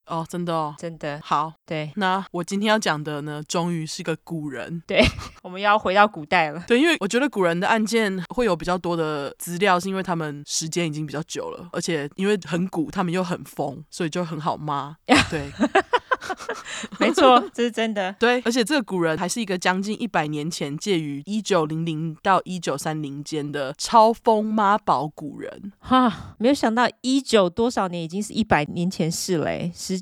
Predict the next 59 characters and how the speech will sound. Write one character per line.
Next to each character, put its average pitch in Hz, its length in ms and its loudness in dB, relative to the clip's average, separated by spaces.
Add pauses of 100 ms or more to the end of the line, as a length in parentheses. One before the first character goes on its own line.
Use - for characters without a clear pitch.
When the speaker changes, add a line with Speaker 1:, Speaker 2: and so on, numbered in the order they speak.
Speaker 2:
二 226 120 4
十 175 120 -2
世 180 220 -4
纪 180 180 0
初。 160 520 0
Speaker 1:
对 196 120 0
啊。 160 300 0
Speaker 2:
真 196 220 -6
的 202 80 -4
耶。 160 480 -4
Speaker 1:
他 214 120 4
出 220 260 -2
生 208 180 2
的 180 200 4
时 170 220 -4
候 190 160 2
就 180 100 -6
是 180 140 -4
在 180 120 -2
一 175 100 -4
百 143 160 -2
年 135 180 -8
前 - 240 -10
了。 196 160 -14
Speaker 2:
哈， 190 380 -2
Speaker 1:
超 160 200 0
过。 165 340 -6
Speaker 2:
好 - 180 -6
久 165 280 -2
哦。 123 380 -4
Speaker 1:
对 170 160 0
啊， 156 280 -4
就 190 100 -4
这 196 160 0
么 175 180 0
古。 - 260 -8
Speaker 2:
好。 147 500 -2
Speaker 1:
<laughs> - 60 -10
那 220 100 -2
因 240 120 0
为 247 80 4
这 240 100 0
是 247 160 0
久 190 220 2
远 185 180 2
的 147 80 -2
事， 208 180 -2
所 180 140 -2
以 160 60 0
照 185 180 2
片 170 340 -2
就 202 340 0
蛮 170 160 2
像 208 180 2
电 202 160 2
影 143 160 -4
剧 170 180 -6
照 147 240 2
的， 127 180 -8